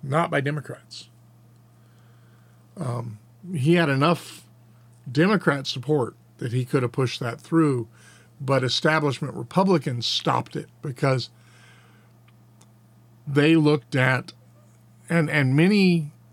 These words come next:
many career politicians, the establishment people, both sides, you know, is in, in a lot of ways, the establishment Republicans and the establishment Democrats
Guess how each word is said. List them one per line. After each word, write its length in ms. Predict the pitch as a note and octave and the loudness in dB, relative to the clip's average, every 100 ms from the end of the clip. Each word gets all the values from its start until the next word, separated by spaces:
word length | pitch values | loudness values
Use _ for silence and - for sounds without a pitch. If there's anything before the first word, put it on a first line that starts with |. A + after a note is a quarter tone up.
| - | -8
many 480 | E3+ C3+ D3+ F#3 G#3+ | -2 2 4 4 2
career 500 | - D#3+ C#3+ D#3 F3 | 0 2 4 4 2
politicians, 1120 | E3+ D#3+ D3 C3 C#3+ B2+ C3 A2+ C3 - - _ - | 2 2 2 0 0 0 -4 -4 -8 -12 -14 _ -4
the 140 | C3 | -2
establishment 960 | B2 - - D#3 D#3 D3 B2+ - B2 - | 0 -2 0 2 2 2 0 -2 -8 -4
people, 400 | C#3+ A#2+ A#2 B2 | -4 -2 -6 -6
both 220 | C3 D3+ | -2 -2
sides, 520 | - D3 B2 - - - _ - - - - - - - _ _ _ - D#3 | -2 -4 -4 -6 -12 -16 _ -20 -20 -20 -20 -20 -20 -20 _ _ _ -14 -8
you 100 | A#2 | -6
know, 240 | A2+ A2+ - _ _ E3 | -6 -8 -14 _ _ -10
is 200 | E3 - | -10 -4
in, 240 | D#3+ C#3+ | -2 -2
in 200 | D#3+ C#3+ | 0 2
a 100 | C3+ | 4
lot 180 | D#3+ F#3 | 4 4
of 60 | E3+ | 4
ways, 220 | C#3+ C3 | 2 0
the 120 | C3 | -2
establishment 880 | A#2+ - E3 D#3 F3 F3 - D3+ C#3 | -2 -2 0 2 4 2 0 -4 -4
Republicans 600 | B2+ D#3 D3+ C#3+ C#3 A#2+ | -2 0 2 0 -2 -2
and 100 | A#2+ | -2
the 80 | A#2+ | -2
establishment 760 | A2 - D3 C#3+ B2+ - B2 | -4 0 2 2 0 -2 -4
Democrats 600 | C#3 D3 C3+ B2 A#2 - | 0 0 0 -2 -2 -8